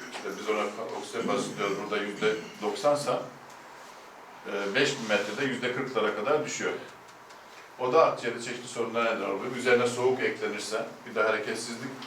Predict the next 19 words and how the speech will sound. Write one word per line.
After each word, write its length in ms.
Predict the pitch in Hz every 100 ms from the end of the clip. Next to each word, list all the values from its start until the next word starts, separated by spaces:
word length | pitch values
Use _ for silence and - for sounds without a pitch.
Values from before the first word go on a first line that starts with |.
| -
şey, 140 | - 104 104 98
aşırı 280 | 117 120 117
efor 240 | 110 107 110
ekse-, 260 | - 101
eklenirse 600 | 98 110 - 98 92 - - - - - -
daha 180 | 120 113
da 60 | 107
şiddetli 440 | - 107 104 -
olabiliyor. 440 | 139 113 92 95 101 - - - - 117
Özellikle 460 | 117 139 139 147 147 143
yüksek 260 | 135 139 131
irtifa 340 | 127 127 123
beyin 200 | 131 131
ödemi, 300 | 107 107 107
e, 1400 | - - - - - - - - - - - 123 120 120
bir 80 | 143
haftadan 460 | 147 - 139 143 143
fazla 440 | 139 131 131 -
kalınırsa 500 | 127 127 143 135